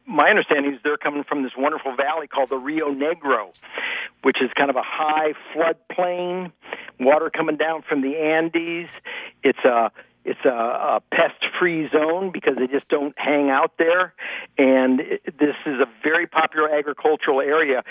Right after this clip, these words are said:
It's been planted since, uh, commercially since early nineteen hundreds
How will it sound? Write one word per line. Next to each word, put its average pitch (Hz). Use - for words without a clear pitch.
It's -
been 151
planted 156
since, 151
uh, 135
commercially 143
since 135
early 143
nineteen 139
hundreds 135